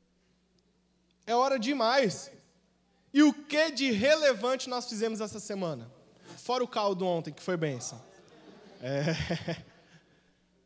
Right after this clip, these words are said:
O quê? Qual momento legal que você teve com a sua família essa semana? Ah, mas eu não tinha dinheiro.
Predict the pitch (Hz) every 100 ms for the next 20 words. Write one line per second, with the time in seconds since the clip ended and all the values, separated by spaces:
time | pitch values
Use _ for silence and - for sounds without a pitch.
0 | _ - 285 - 247 170 123 - - _
1 | _ _ _ _ _ _ _ 285 339 330
2 | 269 285 311 - 247 175 - - 202 262
3 | 214 269 262 - 233 247 240 247 226 233
4 | 233 220 214 208 202 208 202 180 147 110
5 | 120 - _ _ _ _ _ _ _ _
6 | _ _ _ _ _ _ _ _ _ _
7 | _ _ _ _ _ _ _ - 247 247
8 | 254 247 269 247 226 240 196 135